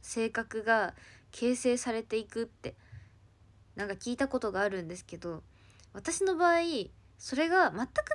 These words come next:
いわけではないんだけど、結構人よりないんだなっていうのはすごく感じてて、今まで割とみんなそうだとなんか勝手に思い込んでたけど、なんかね、そうじゃなかったんですよ。もうこの年になると、すごく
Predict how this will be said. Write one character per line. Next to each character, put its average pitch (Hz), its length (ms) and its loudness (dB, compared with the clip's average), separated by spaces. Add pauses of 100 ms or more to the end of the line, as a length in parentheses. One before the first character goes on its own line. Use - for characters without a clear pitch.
(180)
い - 20 4
わ 320 80 2
け 240 140 -4
で 208 100 0
は 185 100 -2
な 202 80 -4
い 220 80 -4
ん 208 60 -6
だ 196 80 -6
け 175 140 -6
ど、 185 300 -6 (840)
結 403 160 4
構 240 100 0
人 - 300 4
よ 415 160 8
り 294 100 2
な 247 160 2
い 349 80 2
ん 294 60 2
だ 220 100 2
な 254 160 2
っ 330 40 0
て - 200 -6
い 190 180 -2
う 185 40 -6
の 180 100 -8
は 175 60 -10
す - 140 -12
ご 196 140 -4
く 185 120 -14
感 185 240 -8
じ 180 120 -10
て 185 100 -18
て、 - 280 -12 (400)
今 370 180 2
ま 427 120 2
で 262 100 0
割 233 240 0
と 370 80 -4
み 339 140 -2
ん 339 80 0
な 359 80 2
そ 381 180 0
う 349 40 2
だ 226 120 0 (380)
と 185 100 -6
な 226 120 -4
ん - 20 -8
か - 100 -12
勝 220 160 -6
手 269 140 -4
に 277 100 0
思 269 220 0
い - 20 -2
込 330 180 -2
ん 277 40 0
で 214 100 -2
た 180 120 -6
け 170 120 -10
ど、 175 240 -6 (340)
な 311 120 -2
ん 285 40 -4
か 202 120 -2
ね、 180 160 -6
そ 415 180 2
う 403 60 4
じ 277 80 0
ゃ - 20 -4
な 220 140 -2
か 269 100 0
っ - 100 -2
た 175 120 -8
ん 165 60 -12
で 175 60 -14
す - 140 -14
よ。 - 80 -14 (120)
も 202 120 -6
う 196 60 -6
こ 254 120 -4
の 320 120 0
年 403 260 -2
に 370 80 0
な 220 140 -2
る 185 100 -4
と、 170 380 -8 (340)
す - 220 -6
ご 359 120 2
く 185 460 -8